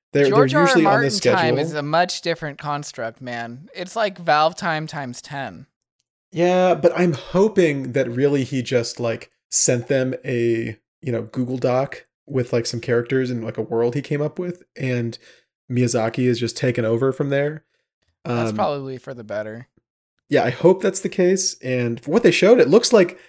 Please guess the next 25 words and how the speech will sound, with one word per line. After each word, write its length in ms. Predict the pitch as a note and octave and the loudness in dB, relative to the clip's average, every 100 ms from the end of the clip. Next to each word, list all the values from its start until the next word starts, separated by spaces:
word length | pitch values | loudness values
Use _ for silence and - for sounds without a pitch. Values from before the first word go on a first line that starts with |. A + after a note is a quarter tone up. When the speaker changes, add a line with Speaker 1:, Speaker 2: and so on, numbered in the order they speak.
| _ | _
Speaker 1:
like 120 | C#3+ C#3+ | -2 -2
a, 220 | A2+ - _ _ | -2 -6 _ _
like 180 | C#3 B2+ | -6 -4
an 120 | B2 | -4
even 320 | D3 D3 C3+ A2 | -2 -4 -4 -2
darker 440 | A#2 A#2 D3 C#3 | -2 -2 -2 -2
Lord 280 | A#2+ A2+ A#2+ | 0 2 2
of 60 | A2+ | 0
the 80 | |
Rings, 440 | A2 A#2 G#2+ G#2 - | -2 -4 -6 -8 -10
but 140 | - A2+ | -6 -4
with, 140 | A2+ | -2
like, 140 | A#2 | -4
more 220 | A#2 A#2 A#2 | -2 0 0
severed 420 | - A#2 A#2 G#2+ | 0 -2 -4 -6
limbs 520 | A2+ G#2+ G2 F#2+ - _ - _ _ | -8 -6 -6 -6 -6 _ -20 _ _
<laughs> 60 | C#3 - F3 | -4 4 4
from 320 | - - E3+ | 4 0 0
the, 140 | C#3 B2+ | 0 0
the 140 | B2+ | -2
teaser 320 | B2 C3+ B2+ | -2 -2 0
they 140 | B2 A2+ | 0 0
showed 240 | B2 A#2 | 0 -2
last 280 | G#2 A2+ - | -2 -4 -6
year. 220 | G2 A2+ | -10 -10